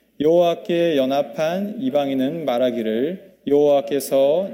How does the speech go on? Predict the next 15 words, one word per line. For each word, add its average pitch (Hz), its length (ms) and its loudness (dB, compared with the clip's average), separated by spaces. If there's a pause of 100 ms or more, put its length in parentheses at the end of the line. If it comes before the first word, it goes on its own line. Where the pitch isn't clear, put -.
나를 127 380 -2
그의 135 320 0
백성 156 460 -4
중에서 135 680 -2 (280)
반드시 135 560 -2
갈라내시리라 143 1120 -2
하지 - 320 -8
말며 117 720 -6 (500)
고자도 185 600 0
말하기를 143 920 0
나는 135 520 -4
마른 143 380 -2
나무라 135 520 -2 (100)
하지 120 240 -10
말라. 113 580 -4